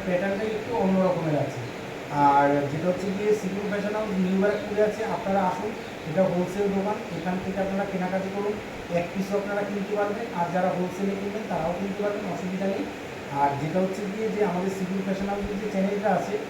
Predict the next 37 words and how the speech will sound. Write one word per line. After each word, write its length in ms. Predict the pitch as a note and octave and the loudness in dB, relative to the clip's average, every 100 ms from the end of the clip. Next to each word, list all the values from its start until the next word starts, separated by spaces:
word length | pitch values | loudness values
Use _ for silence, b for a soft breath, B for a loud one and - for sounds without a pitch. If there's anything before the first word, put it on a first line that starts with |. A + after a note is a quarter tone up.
| - - | -10 -6
সেটা 200 | E3 G3+ G3+ | -2 -2 2
YouTube-এ 440 | F#3 F#3+ G3+ G3 G#3 | 2 2 0 -2 -2
গিয়ে 140 | G3 G#3+ - | -2 -2 0
সার্চ 200 | F#3 - | -2 -2
করবেন, 220 | G#3 - A#3 F3 | -2 -2 -2 -2
দেখবেন 280 | F3 G3 G3+ | -4 -2 -4
সিগুরু 260 | G3 F#3 G3 G3 | -2 -2 -2 -2
ফ্যাশন 240 | F#3+ G3+ | -2 -2
হাউস, 160 | A3 C#4 - - - | -4 -4 -8 -10 -2
তাহলে 220 | E3 F3 F#3+ | 2 4 2
দেখবেন 220 | F#3+ G3 F#3+ | 2 0 0
আমাদের 200 | F#3 F#3+ F#3+ | 0 -2 0
চ্যানেলটা 320 | F#3 F#3+ G#3+ G#3 | 0 0 -2 -2
চলে 140 | G3+ G3+ | -2 -2
আসবে, 160 | G3+ B3+ | -2 -2
ওখানে 200 | F3 F#3 G3 F#3+ - | -2 0 0 -2 -2
সাবস্ক্রাইব 400 | F3 - G3+ G3 G3 | -2 -2 -2 -2 -2
করবেন 260 | G#3 C4 C4+ F3 | -4 -4 -4 -4
আর 80 | D#3 | -2
পাশে 180 | E3+ F#3 | -2 -4
থাকা 140 | - G3+ F3+ | -4 -4 -2
বেল 140 | F3+ | 0
আইকনটা 280 | F3+ G3 G3 - | 0 0 -2 -2
প্রেস 200 | F#3+ - | -2 -2
করবেন। 240 | D#3 C3 A#2+ - - - - | -4 -4 -6 -8 -10 -10 -4
তাতে 200 | E3 F3 G#3 | -2 -2 -2
কী 80 | A3+ F#3+ | 2 4
হবে, 140 | F3+ F#3 | 4 2
আপনারা 280 | D#3+ F#3+ G3 G#3+ | 0 2 2 2
প্রতিদিনের 500 | F#3+ F#3+ F#3+ G#3 G#3+ F#3+ | 0 -2 0 0 0 0
ভিডিও 220 | F#3+ A3+ C4 | 0 -2 -2
প্রতিদিন 320 | F#3+ F#3+ G3 G#3 | -2 0 0 0
আপনারা 240 | - G#3 G3+ | 0 -2 -2
দেখতে 180 | G3 F#3+ G#3 | -2 0 0
পাবেন, 200 | G#3+ - F3+ | 0 0 -2
আমাদের 240 | F3+ G3+ G3 | -2 -2 -2
প্রতিদিন 320 | F#3+ F#3+ G3+ | -2 -2 -2